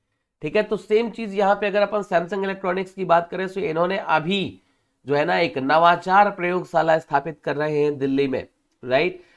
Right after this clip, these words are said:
और ये प्रमोट करते हैं ज्वाइंट रिसर्च और ट्रेनिंग डोमेन को, जो भी आर्टिफिशियल इंटेलिजेंस, मशीन लर्निंग और कंप्यूटर विजन जो है ना, तो इसमें आ जाता है। The World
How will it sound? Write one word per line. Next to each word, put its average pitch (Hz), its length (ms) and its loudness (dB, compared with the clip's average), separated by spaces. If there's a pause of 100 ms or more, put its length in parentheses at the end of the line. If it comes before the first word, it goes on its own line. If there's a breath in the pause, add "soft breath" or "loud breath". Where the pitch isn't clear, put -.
(160 soft breath)
और 139 140 0
ये 202 80 2
प्रमोट 208 460 0
करते 190 280 -4
हैं 202 240 -2
ज्वाइंट 165 380 0
रिसर्च 190 460 -4
और 190 80 -4
ट्रेनिंग 165 480 -6 (400)
डोमेन 165 420 0
को, 190 320 0
जो 175 160 -2
भी 180 140 0
आर्टिफिशियल 185 760 0
इंटेलिजेंस, 180 720 -2
मशीन 160 380 -2
लर्निंग 170 520 -2
और 160 240 0
कंप्यूटर 170 420 -2
विजन 160 220 -2
जो 156 200 -4
है 147 120 0
ना, 165 180 -4 (380)
तो 151 80 -2
इसमें 139 260 0
आ 117 100 -2
जाता 98 280 -12
है। - 180 -20 (2250 soft breath)
The 143 120 0
World 202 340 4